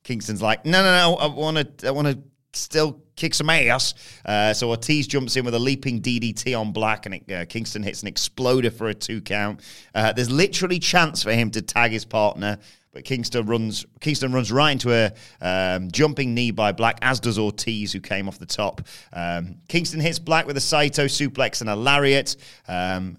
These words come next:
and King runs into the back fist to the floor. Um, in amongst all this,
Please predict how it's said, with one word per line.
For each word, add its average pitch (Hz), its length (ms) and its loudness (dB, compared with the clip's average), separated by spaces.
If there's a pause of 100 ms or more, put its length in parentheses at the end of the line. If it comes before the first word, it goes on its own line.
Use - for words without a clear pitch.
and 95 160 -14
King 131 260 -2
runs 120 220 0
into 107 180 -6
the 95 260 -4 (100)
back 139 260 0
fist - 400 -4 (220)
to 104 100 -12
the 95 80 -6
floor. 127 480 0 (340)
Um, 92 440 -4 (460)
in 151 140 2
amongst 143 380 2
all 117 160 0
this, 104 360 0